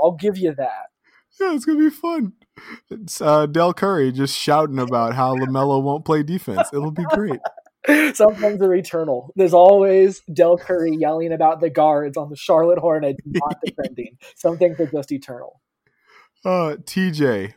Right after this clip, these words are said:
Speaker 2: where can people find you? Where can people find more of what you've got to offer?
Speaker 1: Yeah, at T J McBride N B A for all of my insanity and live time on Twitter, which is not always a good thing, but it definitely exists.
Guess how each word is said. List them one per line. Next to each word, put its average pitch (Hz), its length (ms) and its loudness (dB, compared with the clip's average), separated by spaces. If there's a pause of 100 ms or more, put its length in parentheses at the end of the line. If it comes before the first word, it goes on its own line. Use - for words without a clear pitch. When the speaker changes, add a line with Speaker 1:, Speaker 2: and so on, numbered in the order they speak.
Speaker 2:
where 160 300 -2
can 165 160 -10
people 135 260 -6
find 120 340 -4
you? 117 280 -2
Where 117 180 -2
can 131 140 -10
people 117 200 -12
find 110 220 -6
more 117 400 0
of 107 180 -6
what 107 280 -2
you've 107 300 -4
got 101 240 -4
to 90 80 -10
offer? - 420 -14
Speaker 1:
Yeah, 196 320 4
at 185 240 -4
T 214 140 -10
J 190 140 0
McBride 170 440 0
N 165 100 -6
B 160 180 -6
A 160 140 -2
for 156 220 -6
all 147 160 0
of 147 100 -6
my 147 140 -6
insanity 143 720 -10
and 139 100 -12
live 135 300 -8
time 135 260 -12
on 123 140 -14
Twitter, 165 340 -4
which 143 180 -10
is 131 60 -20
not 170 180 -10
always 180 280 -4
a - 20 -16
good 143 300 -10
thing, 165 200 -8
but 147 120 -8
it 127 100 -12
definitely 143 420 -8
exists. 139 520 -6